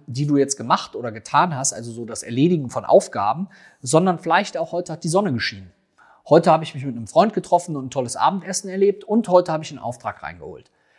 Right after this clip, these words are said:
So, normalerweise würde man noch sagen, ist doch ein geiler Tag. Manchmal ist es aber so, dass mir einer gesagt hat, „Die Schuhe sehen aber nicht schön aus“, und der ganze Tag ist versaut. Auf einmal ist alles scheiße. Ja? Also, die kleinen Dinge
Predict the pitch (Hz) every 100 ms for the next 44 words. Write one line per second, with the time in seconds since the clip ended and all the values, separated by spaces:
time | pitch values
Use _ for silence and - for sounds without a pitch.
0 | _ - 98 113 165 233 185 156 180 175
1 | 151 127 151 156 156 - 135 190 180 143
2 | 180 180 175 120 - _ 139 196 269 160
3 | 135 143 139 135 160 180 151 143 135 180
4 | 160 143 160 160 156 143 - 214 165 156
5 | 139 123 160 - 110 101 90 147 175 _
6 | - 147 185 - 294 220 - 220 - 269
7 | 254 - 196 - 185 185 190 127 - -
8 | 165 - 208 185 - - 226 214 - 175
9 | 180 - - _ _ _ - - - -
10 | 123 208 - _ _ - 160 175 143 123
11 | _ _ _ _ - 135 - 185 202 262
12 | 254 170 175 180 123